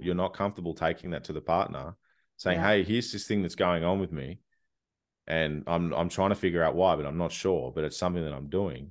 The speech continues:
Speaker 1: and owning it and owning
Speaker 2: Yeah.
Speaker 1: the consequences of it. If you're avoiding that, why? "Oh, I don't wanna upset them." Cool, that's people pleasing.
Speaker 2: Yeah.
Speaker 1: "I don't want them to get mad." Cool, that's people pleasing.
Speaker 2: Yeah.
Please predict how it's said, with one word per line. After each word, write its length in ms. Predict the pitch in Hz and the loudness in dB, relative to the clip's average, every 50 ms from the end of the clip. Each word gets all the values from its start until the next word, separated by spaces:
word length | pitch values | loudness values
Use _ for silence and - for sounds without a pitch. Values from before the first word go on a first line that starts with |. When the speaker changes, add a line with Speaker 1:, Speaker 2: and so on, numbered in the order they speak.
| - - | -16 -14
Speaker 1:
and 120 | - - - | -12 -8 -4
owning 300 | - 85 85 87 95 104 | -2 0 0 0 0 -2
it 180 | 131 147 - - _ _ _ _ _ _ - | -4 -4 -6 -10 _ _ _ _ _ _ -8
and 100 | 80 67 | -4 -2
owning 180 | - - 90 85 | 0 0 0 0
Speaker 2:
Yeah. 60 | 87 | 0
Speaker 1:
the 60 | 90 | -2
consequences 640 | 85 - 90 87 87 - - - 92 87 - 85 87 | -2 -2 -2 -4 -4 -4 -6 -4 -4 -4 -2 -2 -2
of 140 | 95 98 110 | 0 0 0
it. 80 | 113 - - _ _ _ _ _ _ _ _ _ | -2 -4 -8 _ _ _ _ _ _ _ _ _
If 160 | - 87 - 113 | -12 -4 2 6
you're 320 | 117 120 110 90 78 76 - | 6 8 8 6 4 0 -4
avoiding 420 | 87 82 87 117 151 185 165 110 85 | -4 2 6 6 8 8 6 4 2
that, 180 | 76 71 - - - | 0 -2 -4 -8 -6
why? 360 | - 95 107 117 - - - - - | -4 -2 -2 0 -2 -4 -6 -2 4
"Oh, 100 | 87 90 | 6 6
I 80 | 87 85 | 6 6
don't 140 | 92 90 | 4 2
wanna 120 | 90 85 78 | 0 0 -2
upset 340 | 78 - - - 90 - - | -4 -4 -2 -2 -2 -2 -2
them." 160 | - 65 - - | -8 -16 -18 -8
Cool, 220 | - - 95 76 | 0 0 0 2
that's 160 | 73 80 - - | 0 -2 -6 -4
people 320 | - 87 82 - - 76 | -2 -2 -2 -2 -4 -10
pleasing. 380 | - - 69 64 - - - - _ _ _ _ _ _ | -8 -8 -8 -8 -8 -12 -18 -20 _ _ _ _ _ _
Speaker 2:
Yeah. 280 | - 175 170 170 165 170 | -8 -6 -4 0 2 4
Speaker 1:
"I 60 | 87 | 4
don't 200 | 85 101 104 104 | 6 6 6 4
want 120 | 104 98 95 | 4 2 0
them 140 | 92 90 | -2 -2
to 60 | 92 87 | 0 0
get 180 | 98 - - | 0 2 2
mad." 340 | 90 98 101 85 71 - - | 2 2 2 2 0 -2 -4
Cool, 260 | - - 131 139 98 82 | 0 2 2 2 2 0
that's 160 | 80 80 - | -2 -4 -2
people 320 | - 98 113 127 - - 78 | 0 0 0 0 -2 -6 -6
pleasing. 420 | - - 71 71 65 69 67 - _ _ _ _ _ _ _ - | -4 -2 -2 -2 -2 -6 -12 -14 _ _ _ _ _ _ _ -4
Speaker 2:
Yeah. 180 | 165 185 - | -2 -2 -4